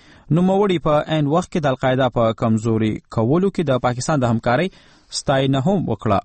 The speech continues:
او دا خبره یې واضحه کړه چې یو باثباته افغانستان خپله د پاکستان په ګټه دی.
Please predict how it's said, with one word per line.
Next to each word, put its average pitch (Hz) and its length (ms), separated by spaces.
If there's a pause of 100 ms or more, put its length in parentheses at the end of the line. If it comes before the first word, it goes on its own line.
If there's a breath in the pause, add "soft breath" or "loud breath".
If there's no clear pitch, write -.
(100)
او 117 80
دا 110 160
خبره 113 320
یې 110 40
واضحه 123 380
کړه 185 220 (280 soft breath)
چې - 80
یو 135 180
باثباته 135 680
افغانستان 120 640
خپله 165 320
د 113 260
پاکستان 110 500
په 135 220
ګټه 139 260
دی. 98 200